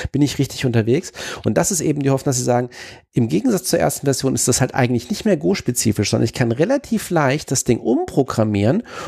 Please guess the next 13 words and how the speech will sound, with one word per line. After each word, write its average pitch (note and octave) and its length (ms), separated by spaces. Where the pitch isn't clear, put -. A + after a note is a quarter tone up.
um D#3 180
eben F3+ 240
Informationen C#3+ 720
in - 120
anderen G3+ 440
Gebieten A2 340
zu - 160
finden. - 480
Also C3 240
sei A2 220
es G#2 160
jetzt G#2 160
irgendwie G2 420